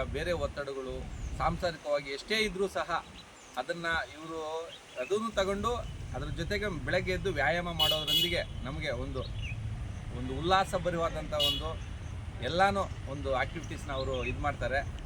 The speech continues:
ಆ, ತೋರಿಸ್ಕೊಡ್ತಾರೆ. ವಿವಿ-, ವಿಧ ವಿಧವಾದ ಭಂಗಿಗಳು. ಅವ್ರಿಗೆ ಎಷ್ಟು ಎನರ್ಜಿ ಇದೆ ಅಂತಂದರೆ ಯಾವತ್ತೂ ಅವರು ಯಾವುದಕ್ಕೂ ಅವರು ಸೋಲೋದೇ ಇಲ್ಲ. ಆ ರೀತಿ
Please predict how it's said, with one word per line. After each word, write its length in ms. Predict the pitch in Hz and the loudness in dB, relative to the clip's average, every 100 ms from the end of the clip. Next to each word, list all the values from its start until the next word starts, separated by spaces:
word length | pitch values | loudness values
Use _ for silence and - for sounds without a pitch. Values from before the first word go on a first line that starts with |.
| - - | -6 -4
ಆ, 120 | 117 | -4
ತೋರಿಸ್ಕೊಡ್ತಾರೆ. 920 | 117 196 196 190 170 147 135 147 - | 0 2 2 2 2 2 2 0 0
ವಿವಿ-, 240 | 151 170 170 | 0 2 2
ವಿಧ 180 | 160 | 2
ವಿಧವಾದ 420 | 180 190 185 180 180 | 2 4 4 4 2
ಭಂಗಿಗಳು. 520 | 147 160 165 147 143 - - - - | 0 0 2 0 -2 -4 -8 -8 -2
ಅವ್ರಿಗೆ 600 | 127 135 135 139 131 123 | -2 0 -2 0 0 0
ಎಷ್ಟು 220 | 143 - 202 | -2 0 2
ಎನರ್ಜಿ 380 | 160 185 170 | 4 4 2
ಇದೆ 160 | 175 160 | 2 4
ಅಂತಂದರೆ 680 | 143 - 131 165 170 - - - - | 2 0 -2 -2 -2 -4 -6 -4 4
ಯಾವತ್ತೂ 400 | 156 226 - 247 | 6 6 6 6
ಅವರು 520 | 214 202 226 202 - | 6 4 2 0 0
ಯಾವುದಕ್ಕೂ 560 | 139 175 196 208 226 | 2 2 0 -6 -2
ಅವರು 240 | 220 190 202 | 0 0 -2
ಸೋಲೋದೇ 400 | 175 214 220 214 | 0 4 4 4
ಇಲ್ಲ. 140 | 175 | 4
ಆ 200 | 131 135 | 4 4
ರೀತಿ 280 | 160 165 131 | 4 2 -4